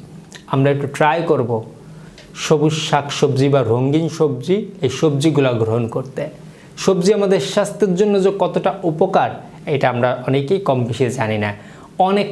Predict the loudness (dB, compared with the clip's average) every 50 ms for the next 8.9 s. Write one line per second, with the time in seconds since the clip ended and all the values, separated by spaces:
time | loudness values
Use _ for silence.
0 | 0 0 2 2 0 0 -2 -2 0 0 2 0 0 0 0 0 0 0 -2 -2
1 | -2 0 0 2 2 2 0 0 0 -2 -4 -4 -4 -6 -12 -10 -4 0 2 2
2 | 4 2 2 2 2 2 2 2 2 2 2 2 2 2 2 2 2 0 0 0
3 | 0 0 2 2 2 2 2 2 0 0 0 -2 -4 -2 0 0 2 2 2 0
4 | 0 -2 -2 -4 -6 -6 -6 -8 -14 -8 -2 0 2 2 2 2 0 0 0 0
5 | -2 -2 0 -2 -2 -2 -2 -4 -4 -4 -6 -8 -8 -8 -8 -8 -10 -14 -16 -20
6 | -20 -20 -20 -20 -20 -12 -6 -4 -2 0 0 0 0 0 -2 0 0 0 0 -2
7 | -2 -4 -2 0 0 0 0 -4 -8 -10 -14 -16 -4 0 0 0 2 2 2 2
8 | 2 0 0 0 0 0 2 2 2 2 2 2 0 0 0 0 0 0